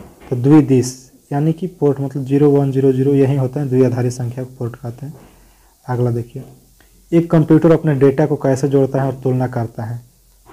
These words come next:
एक कंप्यूटर अपने डेटा को कैसे जोड़ता है और तुलना करता है? तो वो सीपीयू के द्वारा, ठीक है,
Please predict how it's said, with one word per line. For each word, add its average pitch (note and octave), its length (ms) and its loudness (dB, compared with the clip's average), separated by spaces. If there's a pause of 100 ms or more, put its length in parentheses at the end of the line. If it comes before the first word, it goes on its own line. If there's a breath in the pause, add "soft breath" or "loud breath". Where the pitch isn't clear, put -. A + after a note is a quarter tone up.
(760 soft breath)
एक E3 200 2
कंप्यूटर D3 420 2
अपने C#3 220 -2
डेटा C3+ 280 2
को C3 140 -6
कैसे C3 320 -2
जोड़ता C3+ 340 2
है D3+ 80 0
और C#3+ 60 -2
तुलना C3 300 -2
करता C3 260 -2
है? B2+ 60 -4
तो - 80 -10
वो D3+ 160 -2
सीपीयू C3 540 -2
के C3 140 -6
द्वारा, A#2 240 -6
ठीक D3+ 200 -8
है, B2 220 -6